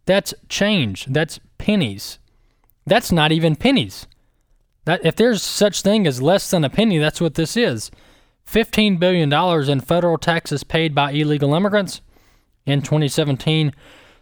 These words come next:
Three point five paid at the local and state level into the fa-, into the tax revenue, into the tax, uh, category. Well, so you say, so, so in total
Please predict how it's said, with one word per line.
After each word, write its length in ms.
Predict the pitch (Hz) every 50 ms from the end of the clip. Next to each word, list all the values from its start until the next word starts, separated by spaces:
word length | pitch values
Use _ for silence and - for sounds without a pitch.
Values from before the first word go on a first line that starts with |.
| _ -
Three 200 | 240 294 311 302
point 280 | - 262 247 214 156
five 480 | - - 185 202 233 220 170 - - _
paid 300 | - 165 160 165 170 156
at 100 | 143 -
the 80 | 127
local 400 | 120 120 143 170 160 - 147 127
and 100 | 120 120
state 280 | - - - 160 165 135
level 420 | 123 117 110 107 113 120 131 123 - _ -
into 260 | 139 143 135 - 127
the 80 | 104 101
fa-, 320 | - - 147 143 139 - -
into 200 | 143 139 131 -
the 120 | 117 110 -
tax 320 | - - 156 165 - -
revenue, 420 | 135 117 110 110 110 110 113 120 120 - - - _ _ _ _ _ _ _ _ _ _ _ _ _ _ _ _ _ _ _ _ _ - - -
into 300 | 143 156 151 - - 160
the 80 | 131 117
tax, 580 | - - - 160 165 - - - - - - - _ _ - _ _ _ _ _ _ _ _ _ -
uh, 240 | 131 135 135 131 - - -
category. 680 | - - 156 143 135 127 120 123 123 123 135 156 156 - - _ _ _ _ _ _ _ _ _ _
Well, 480 | 160 180 208 220 220 220 220 - - _ _ _ _ _ _ _ _ _ _
so 240 | - - - 214 214
you 220 | 220 202 214 226 -
say, 280 | - - 214 208 208 - - -
so, 300 | 156 - - 196 190 175
so 240 | - - - 185 190
in 220 | 185 190 240 294 262
total 460 | - 190 170 160 156 160 165 156